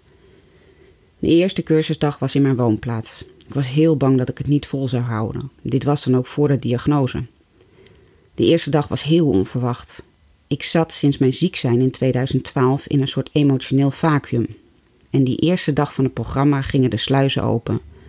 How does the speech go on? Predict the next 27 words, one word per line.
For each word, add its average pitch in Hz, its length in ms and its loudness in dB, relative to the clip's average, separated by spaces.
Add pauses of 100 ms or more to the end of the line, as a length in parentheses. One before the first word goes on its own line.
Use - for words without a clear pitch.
(460)
Maar 143 180 2
ik 156 120 0
dacht 175 200 2
dat 147 120 0
ik 135 80 -4
daar 135 140 0
zat - 240 0
om 143 100 0
te - 100 -6
ontdekken 131 400 0
wat - 140 -6
voor 123 140 -2
werk 120 260 0
ik 165 100 -6
wilde 160 220 0
gaan 156 200 0
doen, 170 260 2 (460)
bleek 143 200 2
ik 139 140 -6
eerst 165 220 2
vooral 143 280 0
aan 131 100 4
mijn 131 120 2
gezondheid 131 520 0
te 120 100 -6
moeten 117 260 -2
werken. 117 440 -6